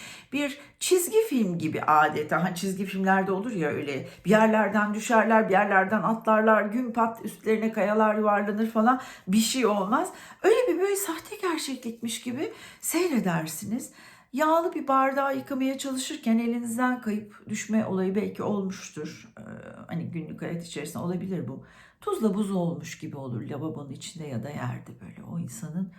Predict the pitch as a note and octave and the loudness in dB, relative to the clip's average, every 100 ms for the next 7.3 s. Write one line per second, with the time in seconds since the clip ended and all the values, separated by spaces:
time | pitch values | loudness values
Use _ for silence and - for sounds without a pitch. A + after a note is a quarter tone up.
0 | _ - F3+ D3+ - - A2+ - - - | _ -2 0 0 -4 -10 -12 -12 -12 -12
1 | B2 - - - - - - - - - | -12 -12 -12 -12 -14 -16 -20 -20 -20 -20
2 | - F4 A3 G#3+ F#3 G#3+ - _ _ _ | -4 2 2 2 -2 -4 -10 _ _ _
3 | _ _ E3 G#3+ - - F3+ D#3+ D3+ C#3 | _ _ 2 2 2 -4 -4 -4 -6 -8
4 | C3 B2 - A#2+ - E3+ E3+ C3+ C#3 C3+ | -8 -8 -8 -10 -8 -2 -2 -2 -8 -12
5 | - C3+ - - _ _ _ - G3 D3 | -12 -12 -12 -16 _ _ _ -4 -2 -2
6 | - - B2+ D#3+ E3+ - - - - G#3+ | -6 -8 -6 -6 -8 -10 -20 -12 -8 -8
7 | - D3+ - | -6 -8 -8